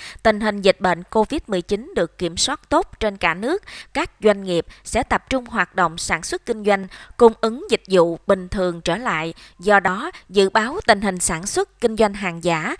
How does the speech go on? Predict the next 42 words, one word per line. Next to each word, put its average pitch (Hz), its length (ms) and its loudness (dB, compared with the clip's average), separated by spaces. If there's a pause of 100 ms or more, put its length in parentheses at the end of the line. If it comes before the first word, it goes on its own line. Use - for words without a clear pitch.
(100)
hàng 202 260 -2
kém 320 260 -4
chất - 240 -8
lượng, 165 280 2 (200)
gian 214 260 2
lận 170 220 0
thương 214 220 -2
mại 160 280 -2 (180)
và 196 180 2
hoạt 185 340 0
động 165 340 2
buôn 226 180 4
lậu 160 260 4
qua 196 200 0
biên 190 200 0
giới 185 340 2 (200)
sẽ 185 260 0
tiềm 190 320 2
ẩn 170 300 -4
những 220 260 -4
nguy 220 140 2
cơ 190 380 0
tăng 180 300 -4
trở 170 140 2
lại. 165 340 -4 (500)
Trước 311 240 0
tình 185 160 0
hình 170 200 -4
đó, 180 320 2 (220)
các 349 200 -2
lực 214 160 4
lượng 170 200 2
chức - 260 -6
năng 202 340 -4
cần 196 260 2
có 330 160 2
biện 170 160 0
pháp - 280 -6
tăng 240 200 -4
cường 175 320 0
công 208 240 -2
tác 294 200 -8